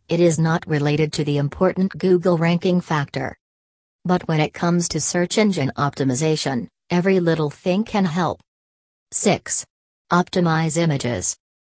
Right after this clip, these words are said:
An image is equal to one thousand words. And worst of all, Google cannot read the image. It reads the image supported the alt tag of the image. This is why forever provide the proper name of your pictures.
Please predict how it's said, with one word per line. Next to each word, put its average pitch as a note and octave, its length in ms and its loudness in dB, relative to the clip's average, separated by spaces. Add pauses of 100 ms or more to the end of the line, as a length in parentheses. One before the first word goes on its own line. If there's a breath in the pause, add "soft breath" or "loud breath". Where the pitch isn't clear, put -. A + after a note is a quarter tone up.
(380)
An D3+ 100 2
image D#3 360 0
is - 200 -2
equal E3+ 340 0
to F3 140 -2
one D3+ 300 0
thousand F3 480 0
words. D3 600 -4 (680)
And F3 180 2
worst F#3+ 360 0
of C3+ 120 -2
all, C#3 320 0 (280)
Google A#3 340 2
cannot G3 460 0
read E3+ 260 2
the D3 140 -2
image. C3 480 -4 (400)
It G#3 180 0
reads C#3 460 -4
the D3 180 -4
image C#3 320 -2
supported F3+ 560 0
the F3+ 160 -2
alt G3 320 0
tag D#3 320 0
of C#3+ 120 0
the C#3+ 140 -2
image. C#3+ 480 -4 (680)
This A3 320 0
is F#3 120 0
why G3 360 2
forever D#3 540 0
provide D3 520 -2
the D3 80 -2
proper F3 380 0
name F#3 320 0
of F3 100 -2
your D#3 220 0
pictures. C3+ 600 -4